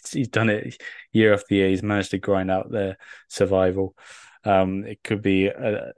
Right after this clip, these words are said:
a, I imagine it being quite a, a long season for them. <laughs> Um, you know, we've, we've, we've struggled to watch their games in, in the past. Um, but, and, but the thing that they,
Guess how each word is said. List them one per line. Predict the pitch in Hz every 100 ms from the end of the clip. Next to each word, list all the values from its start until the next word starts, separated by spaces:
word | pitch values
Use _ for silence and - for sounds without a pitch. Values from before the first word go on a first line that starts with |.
| -
a, | 117 -
I | 107
imagine | 107 101 98
it | -
being | 95 92
quite | - 98
a, | 107 98 95 _ _ _ _ -
a | 120
long | 113 107
season | 98 110 107 104
for | 101
them. | 107 104 101 101 -
<laughs> |
Um, | - - - - - _ _
you | 104
know, | 98 87 85
we've, | 117 98
we've, | 113 107
we've | 107 113 _ - -
struggled | - - 120 101
to | 95
watch | 101 -
their | 95
games | 95 92 95 98
in, |
in | 101 101
the | 92
past. | 90 98 92 - _ _ - - - -
Um, | 98 95 95
but, | - -
and, | 113 104 110
but | - 107
the |
thing | 104 120
that | 107
they, | 101 98